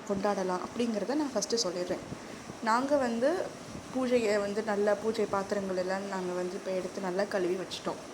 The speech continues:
So, இந்த பூஜை பாத்திரம் பார்த்துட்டிங்கன்னா, இந்த பு-, பாத்திரங்களெல்லாம் நாங்க நல்லா கழுவி காய வச்சு வச்சுட்டோம். ம், basically நாங்க வந்து இந்த எலுமிச்சை, புளி அதை வச்சு தான் வந்து இந்த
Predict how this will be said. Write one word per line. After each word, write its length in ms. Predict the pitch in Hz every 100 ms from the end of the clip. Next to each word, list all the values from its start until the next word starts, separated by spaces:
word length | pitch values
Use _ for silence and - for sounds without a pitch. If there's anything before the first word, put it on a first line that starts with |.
| - - - - - -
So, 100 | 247
இந்த 180 | 226 220
பூஜை 280 | 233 233 220
பாத்திரம் 280 | 196 202
பார்த்துட்டிங்கன்னா, 680 | 190 185 - 196 208 415 571
இந்த 160 | 285 247 240
பு-, 260 | 220 214 208
பாத்திரங்களெல்லாம் 680 | 214 208 208 202 190 202 233
நாங்க 280 | 202 185 185
நல்லா 320 | 180 180 262 302 -
கழுவி 480 | 190 185 240 285 214 190
காய 280 | 185 185 180
வச்சு 560 | 180 285 285 208 180
வச்சுட்டோம். 380 | - 180 180 180 - - - -
ம், 220 | 226 226 220
basically 480 | 262 - - 269
நாங்க 240 | 269 220 196
வந்து 220 | 190 220
இந்த 140 | 226
எலுமிச்சை, 640 | 185 185 233 247 - 202 202 220
புளி 380 | 214 214 214
அதை 220 | - 196 202
வச்சு 260 | 196 233
தான் 200 | 247 269
வந்து 320 | 208 208 285
இந்த 340 | 262 208 185